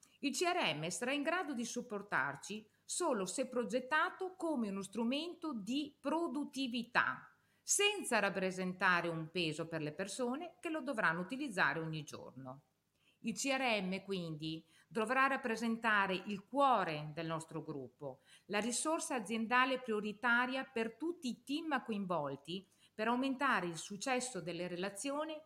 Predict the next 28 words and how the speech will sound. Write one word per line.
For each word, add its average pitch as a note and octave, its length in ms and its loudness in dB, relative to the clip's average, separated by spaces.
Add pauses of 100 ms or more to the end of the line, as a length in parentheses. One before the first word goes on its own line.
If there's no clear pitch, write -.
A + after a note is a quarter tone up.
(140)
con G3+ 180 -4
lead C4+ 520 -2
e A#3+ 140 -2
clienti, C#3 720 -6 (360)
aumentando B3 640 2
quindi D#3 460 -6
il G3 120 -6
fatturato G3 720 -6
aziendale. A#2+ 840 -8 (1000)
Se - 180 -4
il F3 60 -4
C - 80 -2
R A3 380 4
M E3 340 -6
viene C3+ 220 -4
adottato E3 560 0
correttamente, E3 1000 -4 (300)
dando F#3+ 360 2
il G3 80 0
giusto C#4+ 420 0
rilievo E3+ 800 -4 (100)
a D#3 140 -6
tutti D#4 360 -4
i G3+ 80 -4
tre G#3 320 -2
aspetti - 800 -4
che F3+ 120 -2
ricordo, F#3 800 0